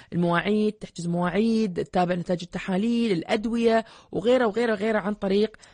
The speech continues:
تطبيق هيئة الصحة، آه، بدبي. آه، طبعًا، آه، التطبيق أيضًا يعطي ال-، يعطينا، آه، مجال إن احنا ندور عن المنشآت، آه، الصحية،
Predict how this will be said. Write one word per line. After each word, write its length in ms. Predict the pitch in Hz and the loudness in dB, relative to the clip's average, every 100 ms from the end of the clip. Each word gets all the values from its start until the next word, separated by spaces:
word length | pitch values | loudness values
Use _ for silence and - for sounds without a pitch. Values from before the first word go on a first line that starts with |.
| - | -8
تطبيق 520 | - 185 196 208 - - | -6 -2 2 2 2 -4
هيئة 260 | - 190 - 190 | -4 -6 -6 -10
الصحة، 520 | 185 202 - 190 185 - _ _ _ - | -10 -10 -10 -8 -10 -12 _ _ _ -2
آه، 220 | 185 170 | 2 2
بدبي. 380 | 170 175 156 160 - _ _ _ _ _ _ | 2 0 -2 -4 -10 _ _ _ _ _ _
آه، 1040 | - 202 196 190 190 185 185 180 180 175 - - | 0 2 2 2 2 0 0 0 -2 -6 -8 -2
طبعًا، 440 | 247 240 254 226 | 0 2 2 0
آه، 580 | - 196 196 190 185 180 - _ _ _ - | -2 -2 2 2 2 0 -6 _ _ _ -20
التطبيق 800 | 78 139 190 180 214 196 254 - | -14 -6 -4 -2 -2 -2 -2 -2
أيضًا 260 | 302 311 240 | 0 0 0
يعطي 580 | 220 196 208 240 214 - | 0 0 -2 -2 -2 -2
ال-، 960 | 170 180 87 90 90 90 90 90 - 202 _ _ - | -4 -2 -2 -2 -2 -2 -4 -6 -8 -14 _ _ -6
يعطينا، 460 | 196 202 233 226 214 _ _ _ _ _ | -6 -2 0 0 -4 _ _ _ _ _
آه، 240 | 196 190 190 | -2 -2 0
مجال 360 | 202 196 254 | 0 2 0
إن 100 | 220 | 0
احنا 180 | 226 240 | -4 -4
ندور 420 | 214 254 262 247 | 0 0 0 0
عن 280 | 208 240 247 - | 0 -2 -4 -4
المنشآت، 800 | 202 202 208 - - 277 277 - - | -2 -2 -4 -6 -2 -2 -2 -6 -4
آه، 320 | 190 185 - | -2 -2 -4
الصحية، 640 | 190 - 202 240 214 185 | -8 -10 -4 0 2 0